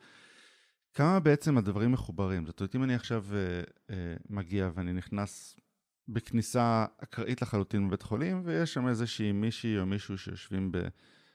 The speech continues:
בזה, ואני בא ואומר, "ת-, תקשיב, יש לי, דודה שלי פה,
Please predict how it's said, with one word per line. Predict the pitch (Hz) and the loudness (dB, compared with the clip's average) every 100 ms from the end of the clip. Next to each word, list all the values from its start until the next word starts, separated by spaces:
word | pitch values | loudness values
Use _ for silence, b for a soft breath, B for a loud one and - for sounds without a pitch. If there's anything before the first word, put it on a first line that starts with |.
| b 170 | b -10
בזה, | 104 123 185 | -6 -2 0
ואני | 131 107 | 2 0
בא | 131 | 2
ואומר, | 127 117 117 | 2 2 0
"ת-, | - 101 - _ | -2 -8 -8 _
תקשיב, | - - 139 120 95 | -12 -2 0 0 -4
יש | 101 110 | -8 -8
לי, | - _ _ _ _ _ _ _ _ - | -10 _ _ _ _ _ _ _ _ -2
דודה | 123 110 | 0 0
שלי | 120 98 95 | -2 -4 -4
פה, | - 101 | -2 -2